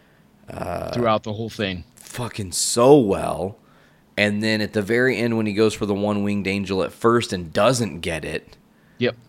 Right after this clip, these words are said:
Speaker 1: I'm like, "Oh, shit, this is, he's probably not winning this match." But then when he finally got him up the second time and nailed it, I was like, "Oh, it's over."
Speaker 2: The fourth time.
Speaker 1: Oh.
Speaker 2: He did, he did four attempts on the one-winged angel.
Speaker 1: That's right. There were a total of,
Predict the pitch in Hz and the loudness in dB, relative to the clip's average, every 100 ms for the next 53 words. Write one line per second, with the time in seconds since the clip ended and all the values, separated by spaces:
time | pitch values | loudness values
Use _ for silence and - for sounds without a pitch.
0 | - 107 101 92 - 101 98 85 - - | 0 2 2 0 2 4 4 2 -4 -6
1 | - 85 80 - 110 - 95 90 80 - | -4 -4 -6 -2 0 0 -2 -2 -4 -8
2 | 80 107 - 120 95 90 78 82 82 80 | -8 -8 0 2 2 0 -2 -4 -6 -6
3 | 76 - 104 92 87 - 104 101 95 - | -8 -4 0 0 -2 -10 -6 -4 -4 -4
4 | 98 95 90 92 95 87 90 - 104 98 | -4 -4 -4 -2 -2 -6 -6 -2 -2 -2
5 | 104 95 95 85 80 85 104 95 85 90 | -6 -6 -4 -4 -6 -4 -2 -2 -4 -4
6 | 92 76 - 123 131 92 95 95 165 170 | -6 -6 0 2 2 0 0 2 2 2
7 | - 117 92 87 - 95 123 127 123 110 | 0 -2 -4 -12 -6 -4 0 2 2 0
8 | 123 123 135 117 - 135 123 123 127 110 | -6 -2 0 0 -2 0 0 0 -2 -2
9 | 113 101 101 104 104 104 101 104 101 90 | -4 -4 -4 -4 -2 -2 0 0 -2 -6
10 | 71 _ _ - - 92 98 - - 90 | -12 _ _ -20 -10 -8 -8 -8 -10 -8
11 | 90 95 113 104 107 104 110 113 104 104 | -8 -4 -4 -2 0 4 6 4 4 2
12 | 98 87 85 | 2 2 -2